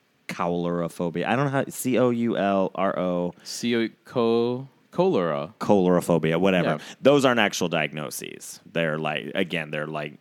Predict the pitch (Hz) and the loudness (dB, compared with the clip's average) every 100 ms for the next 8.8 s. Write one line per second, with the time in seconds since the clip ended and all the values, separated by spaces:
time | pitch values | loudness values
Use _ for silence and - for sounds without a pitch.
0 | - - 87 98 82 76 76 - 73 76 | -20 -16 -8 -4 -4 -4 -8 -8 -10 -10
1 | 78 76 78 78 - - 82 80 80 80 | -10 -10 -8 -10 -12 -18 -14 -8 -4 -2
2 | 78 78 76 _ _ _ 98 101 98 98 | -2 -6 -8 _ _ _ -10 -10 -8 -6
3 | 98 98 98 95 _ _ _ _ - _ | -2 -2 -2 -6 _ _ _ _ -20 _
4 | - 113 120 117 95 92 113 92 98 98 | -4 2 4 6 6 4 2 0 0 -2
5 | 98 92 95 98 101 110 113 107 - 95 | -4 -8 -4 0 2 4 4 6 4 4
6 | 87 92 92 - - _ _ _ 101 92 | 4 2 0 -4 -14 _ _ _ -4 0
7 | 107 92 87 82 73 78 - 80 73 73 | 0 2 0 -2 -4 -6 -4 -4 -4 -4
8 | 76 76 80 151 170 175 92 98 | -4 -4 -2 0 2 2 -2 -2